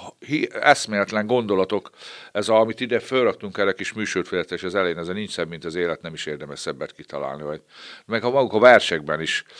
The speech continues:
Olyan költői képek, hogy, hogy az embernek a háta megborzong, amikor beleolvas ebbe a kis könyvecskébe. Illetve a, egy, egy riportban olvastam, vagy interjúban olvastam valahol, vagy valami cikkben, nem tudom ma pontosan, még régebben,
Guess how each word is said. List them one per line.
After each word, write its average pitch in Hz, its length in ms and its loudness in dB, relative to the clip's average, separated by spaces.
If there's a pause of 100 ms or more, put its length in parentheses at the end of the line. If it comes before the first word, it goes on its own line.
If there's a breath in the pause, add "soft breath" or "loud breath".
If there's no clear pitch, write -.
(200 loud breath)
Olyan 127 240 2
költői 123 420 4
képek, 120 500 4
hogy, 101 360 2 (280)
hogy 101 240 2
az 104 120 2
embernek 98 440 2
a 92 60 -4
háta 90 520 4 (180)
megborzong, 85 640 -2
amikor 85 360 -6
beleolvas 87 520 0
ebbe 90 240 0
a 87 60 0
kis - 180 -16
könyvecskébe. 107 680 -4 (440 loud breath)
Illetve 127 600 8 (680 loud breath)
a, 110 520 4 (520)
egy, 101 320 -6
egy 110 200 0
riportban 120 600 4
olvastam, 113 520 4
vagy 107 140 0
interjúban 110 500 2
olvastam 107 440 2
valahol, 104 400 4
vagy 98 220 -2
valami 95 220 -2
cikkben, 98 360 -2
nem 113 140 -4
tudom 98 220 -6
ma 92 80 -4
pontosan, 101 560 -4
még 95 240 -4
régebben, 104 640 2